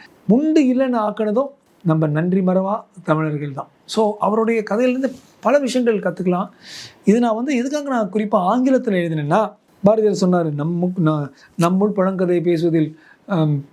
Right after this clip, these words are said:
பெருமை எதுவும் இல்லை" சொல்லி, "தேமதுர தமிழ் ஓசை உலகம் எங்கும் பரவும் செய்திடல் வேண்டும்னு." அதே போல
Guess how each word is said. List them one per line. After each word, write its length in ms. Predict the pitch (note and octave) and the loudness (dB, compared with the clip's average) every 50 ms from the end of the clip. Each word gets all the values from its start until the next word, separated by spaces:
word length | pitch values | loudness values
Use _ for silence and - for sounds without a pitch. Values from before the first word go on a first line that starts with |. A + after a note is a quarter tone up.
| _ _ | _ _
பெருமை 320 | - E3+ E3+ F3+ F3+ F3 E3 | 0 2 2 2 0 0 0
எதுவும் 240 | D#3+ D#3 D#3+ D#3 | 0 2 0 0
இல்லை" 340 | D3 C#3+ D3 D3+ C#3+ C#3+ - _ _ _ _ | 0 2 2 2 0 0 -6 _ _ _ _
சொல்லி, 460 | - - E3+ G3 A3+ B3 A3+ G3 F3+ | -6 -2 0 2 2 2 2 2 0
"தேமதுர 480 | D#3+ D3+ F#3 G3 G3 F#3+ F#3 F3 E3+ D#3+ | 0 0 0 0 2 0 0 0 -2 -2
தமிழ் 240 | - F3 F3 F3+ | -4 -4 -2 0
ஓசை 420 | F3+ F3 E3+ E3 - C4 C#4 B3+ C4 - _ - - _ _ _ | -2 -2 -2 -2 -2 -4 -4 -4 -10 -16 _ -20 -20 _ _ _
உலகம் 320 | D#3+ D#3 F#3 F#3+ G3 F#3 | 2 2 2 2 0 0
எங்கும் 360 | E3+ F3 G#3+ C4+ C#4 C#4+ C4 G#3+ | 0 0 0 0 0 0 0 0
பரவும் 400 | A3+ G#3+ A3 G#3 G3 F#3+ F#3 F#3 - - - - - | 2 2 2 2 0 -2 -6 -10 -14 -18 -16 -2 2
செய்திடல் 380 | G#3 G3 F#3 F3+ F3+ F3+ E3+ D#3+ | 2 2 4 2 2 0 0 0
வேண்டும்னு." 500 | D#3+ D#3+ D#3+ D#3+ D#3 D3+ C#3+ C3+ C#3 - _ | 0 0 0 0 -2 -2 -4 -6 -8 -12 _
அதே 340 | - B2 C#3+ D#3+ F#3 G#3 | -6 0 2 2 4 2
போல 400 | G3+ G3+ F#3 E3+ D#3 E3 G3 G3+ | 2 2 0 0 0 0 -4 -6